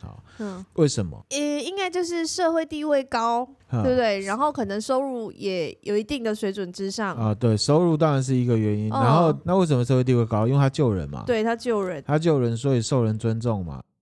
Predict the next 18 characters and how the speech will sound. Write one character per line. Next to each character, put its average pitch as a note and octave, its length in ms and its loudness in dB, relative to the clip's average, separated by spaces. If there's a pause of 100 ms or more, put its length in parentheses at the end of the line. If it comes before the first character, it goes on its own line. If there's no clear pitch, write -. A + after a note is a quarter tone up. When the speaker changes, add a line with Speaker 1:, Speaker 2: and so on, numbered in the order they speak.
(140)
Speaker 1:
好， G#2 280 0
那 D3+ 160 4
我 C3 60 2
们 A2+ 160 -4
今 C3+ 160 0
天 C#3 100 6
要 C3 120 4
来 A2+ 120 2
讲 G#2 260 0
一 A2 40 0
些 A#2 220 2
比 G2 160 -6
较 A2 100 2
例 A2+ 220 0
外 G#2 180 2
的 F#2 100 0
医 F#2 140 -4
生。 E2 260 -8